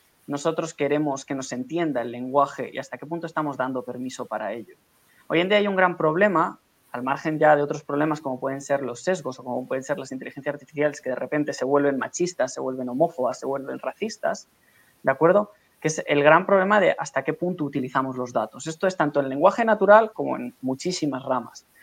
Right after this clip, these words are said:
Pero en lenguaje natural más, porque no podemos no utilizar el lenguaje. Y si tenemos un dispositivo que nos está escuchando y que encima entiende el lenguaje, puede llegar a plantearse retos muy, muy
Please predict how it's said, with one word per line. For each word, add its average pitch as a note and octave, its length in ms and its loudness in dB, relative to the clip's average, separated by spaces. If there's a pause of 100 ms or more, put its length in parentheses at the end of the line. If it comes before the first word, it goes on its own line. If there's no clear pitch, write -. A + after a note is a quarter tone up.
(100)
Pero D3+ 100 4
en D3 60 6
lenguaje D#3 280 6
natural F#3 360 8
más, A3+ 260 4
porque C#3 460 -2 (180)
no F3+ 220 4
podemos E3 560 2
no D#3 160 8
utilizar C3+ 520 2
el B2 120 -2
lenguaje. - 520 -4 (760)
Y D3 80 -4
si D3 100 -4
tenemos D3+ 320 2
un G#3+ 100 2
dispositivo G3 520 2
que D3 80 2
nos D#3+ 140 -2
está D#3 160 2
escuchando E3 560 2
y E3+ 80 -4
que F3 80 2
encima G3+ 340 4
entiende D#3 380 2
el D#3 80 0
lenguaje, D#3+ 580 2 (800)
puede D#3+ 200 6
llegar E3+ 220 10
a E3 80 8
plantearse C#3+ 520 4
retos C3+ 560 0
muy, C#3+ 500 2
muy D#3 640 2